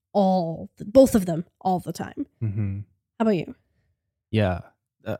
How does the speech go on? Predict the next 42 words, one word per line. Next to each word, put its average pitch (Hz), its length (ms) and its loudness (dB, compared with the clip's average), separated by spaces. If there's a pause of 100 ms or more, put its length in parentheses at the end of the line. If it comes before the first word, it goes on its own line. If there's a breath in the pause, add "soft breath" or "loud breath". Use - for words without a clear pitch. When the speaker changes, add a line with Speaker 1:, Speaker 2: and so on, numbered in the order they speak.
Speaker 2:
I, 107 400 -2 (200)
I 104 100 -2
love 98 260 -4
that. - 240 -8 (120)
It's 135 160 2
so 139 200 6
funny 104 340 2
because 98 480 -4
the 101 140 -2
reason 107 300 0
that 107 120 0
I 90 80 -4
picked - 360 -8
these, 123 640 -2
a, 113 140 0 (180)
a, 113 140 -2 (140)
a 120 100 0
big 127 300 6
reason, 98 540 0 (420)
was 107 160 0
that 104 160 2
summer 104 360 0
is 104 80 0
starting 104 220 -2
to 101 80 -4
kinda 101 220 -4
rear 95 260 -2
its 92 120 -8
head 104 260 -6
here 120 600 0
in, 117 460 0 (300)
in 123 180 4
Edmonton, 139 680 2
and 101 540 0 (280)
Speaker 1:
It 233 120 4
rear 254 220 4
its 185 180 0
head. - 320 -10
It's - 140 -10
a 262 40 -6
good 403 240 -4
thing. - 200 -10